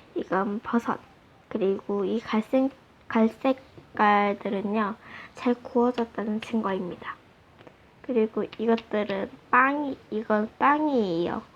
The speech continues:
이거 페페로니고요. 이것도 제가 아이디어를 내봤는데요.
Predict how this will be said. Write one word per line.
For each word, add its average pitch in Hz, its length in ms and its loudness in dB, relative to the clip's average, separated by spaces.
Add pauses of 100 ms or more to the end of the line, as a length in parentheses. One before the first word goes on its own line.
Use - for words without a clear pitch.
(840)
이거 196 480 -4
페페로니고요. 285 840 2 (840)
이것도 214 580 -2 (540)
제가 202 480 -2 (340)
아이디어를 233 840 4
내봤는데요. 214 1120 0